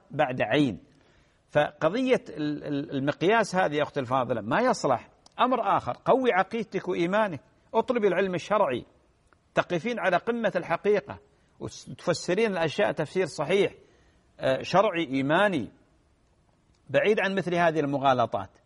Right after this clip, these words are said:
ولذلك العلم الشرعي عمود فقري في، في، في، بالنسبة لثبات المسلم، خاصة علم العقيدة الصحيحة. اقرأ التاريخ، آه، آه، اقتربي والتصقي بسيرة النبي عليه الصلاة والسلام،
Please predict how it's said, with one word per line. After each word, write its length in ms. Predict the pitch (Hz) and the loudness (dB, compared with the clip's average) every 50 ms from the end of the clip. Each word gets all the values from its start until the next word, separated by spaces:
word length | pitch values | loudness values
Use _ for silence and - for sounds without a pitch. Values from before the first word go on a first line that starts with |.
| _ _ _ _ _ _ _ | _ _ _ _ _ _ _
ولذلك 600 | - 120 127 131 139 139 165 180 185 180 151 - 147 | -4 -2 -2 0 0 0 0 0 0 0 -2 -2 -2
العلم 380 | 123 117 - 156 214 240 226 | -2 -2 -2 -2 -2 -2 -2
الشرعي 600 | 220 - - - 202 196 190 156 165 156 156 - - _ _ _ _ - | -4 -4 -2 0 2 2 2 0 -2 -4 -4 -6 -10 _ _ _ _ -12
عمود 420 | - 120 127 165 202 233 220 175 | -6 -2 -2 0 0 0 0 -2
فقري 540 | - - 220 233 - 214 196 165 131 95 - - _ _ _ _ _ _ _ _ _ _ _ _ _ | 0 2 0 2 4 4 2 2 2 -2 -8 -12 _ _ _ _ _ _ _ _ _ _ _ _ _
في، 300 | _ - 143 147 160 - | _ -4 -4 -4 -4 -4
في، 260 | - 143 143 139 135 | -4 -2 -2 -2 -4
في، 240 | 117 139 147 - 151 | -6 -8 -8 -8 -8
بالنسبة 440 | 139 135 143 165 180 147 - 151 147 | -6 -6 -4 -4 -6 -4 -4 -2 -2
لثبات 460 | 147 143 - 143 139 156 143 131 - | 0 0 0 2 2 2 2 2 0
المسلم، 460 | 123 123 139 - - - 107 98 85 - - _ _ _ _ _ | -2 -2 -4 -4 -4 -6 -8 -8 -8 -10 -16 _ _ _ _ _
خاصة 380 | - - 170 180 - - 170 - 151 | 0 2 2 2 2 -2 -4 -4 -4
علم 300 | 139 127 135 143 135 135 | -4 -2 -2 -2 0 0
العقيدة 440 | 123 117 139 - - 196 180 143 | 0 -2 -2 -2 -2 -2 -2 -2
الصحيحة. 600 | 131 - - - 127 135 185 202 156 - 104 - - _ _ _ _ _ _ _ _ _ _ _ _ _ _ _ _ - | -4 -4 -6 -8 -4 -2 -2 -2 -2 -2 -6 -12 -12 _ _ _ _ _ _ _ _ _ _ _ _ _ _ _ _ -6
اقرأ 260 | 202 - - 226 214 196 | -6 -4 -2 0 0 0
التاريخ، 720 | 185 - - 170 165 160 165 202 220 190 151 - - - - _ _ _ _ _ _ _ _ _ _ _ _ - - | 0 0 2 2 2 4 2 2 0 -2 -2 -4 -8 -16 -20 _ _ _ _ _ _ _ _ _ _ _ _ -6 -2
آه، 180 | 127 131 131 | 0 0 0
آه، 320 | 131 - - 131 127 127 - | -2 -4 -4 -4 -4 -4 -6
اقتربي 840 | 131 - - - - - - 220 240 247 214 190 175 165 151 - - - - _ _ - | -8 -12 -16 -20 -4 2 2 4 4 2 2 2 2 2 0 -2 -6 -14 -20 _ _ -6
والتصقي 640 | - 135 120 - 226 233 - 247 226 - 185 165 | -4 -4 0 2 2 2 2 0 -4 -4 -4 -4
بسيرة 420 | 151 156 - - 208 220 202 180 - | -4 -4 -4 -2 0 0 0 0 0
النبي 300 | 170 160 151 147 127 131 | -2 -4 -2 -2 -2 -2
عليه 180 | 120 139 151 156 | 0 0 0 0
الصلاة 380 | 143 - - 151 156 160 147 - | -2 -2 -4 -4 -4 -4 -4 -4
والسلام، 560 | 139 131 - - - 135 151 156 151 127 101 | -6 -8 -6 -2 0 0 2 2 0 -2 -6